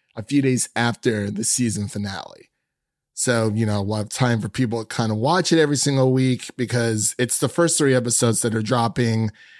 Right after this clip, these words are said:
As of this recording, it'll be out, uh, June third on Friday, which if you're listening to this right now, it's already out. So the way we'll tackle it is, you know, we're doing the first three episodes now.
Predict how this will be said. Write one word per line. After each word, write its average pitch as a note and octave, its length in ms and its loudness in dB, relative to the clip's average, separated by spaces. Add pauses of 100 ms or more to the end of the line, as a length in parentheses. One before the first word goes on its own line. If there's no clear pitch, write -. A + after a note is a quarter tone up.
(240)
As E3+ 300 2
of D#3+ 80 2
this D3 180 2
recording, B2+ 760 2 (240)
it'll A#2+ 240 2
be A#2 540 0
out, G#2 540 -2 (240)
uh, A2 240 0
June D3 300 2
third B2 240 2
on G#2 160 0
Friday, G2+ 460 -6
which - 580 -4 (180)
if A#2+ 120 -2
you're C#3 100 4
listening C#3+ 320 4
to C3 120 -2
this B2 200 0
right A2 180 0
now, B2+ 320 2
it's - 180 -2
already G#2 300 -2
out. - 280 -14
So A#2 360 0
the A#2 80 0
way C#3+ 180 2
we'll C3+ 200 0
tackle A#2+ 480 0
it A2 80 0
is, A2 320 0
you A#2 60 0
know, A2+ 100 0
we're A#2+ 80 0
doing B2 160 0
the A#2 80 -2
first D3 280 0
three C3+ 140 2
episodes A#2+ 460 0
now. A2 420 -2